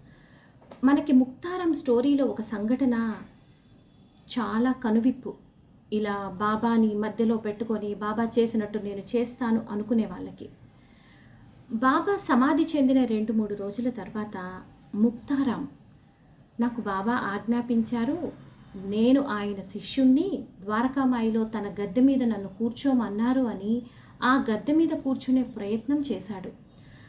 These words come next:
అక్కడ ఉన్న అలనాటి భక్తులు చాలా బాధపడ్డారు. మనోభావాలు దెబ్బతిని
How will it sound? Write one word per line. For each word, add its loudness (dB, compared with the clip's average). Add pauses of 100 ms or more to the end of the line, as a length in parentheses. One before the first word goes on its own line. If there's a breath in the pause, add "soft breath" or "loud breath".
(680 loud breath)
అక్కడ 0
ఉన్న 6
అలనాటి 2
భక్తులు -4 (540)
చాలా 2
బాధపడ్డారు. -4 (400)
మనోభావాలు 4
దెబ్బతిని -4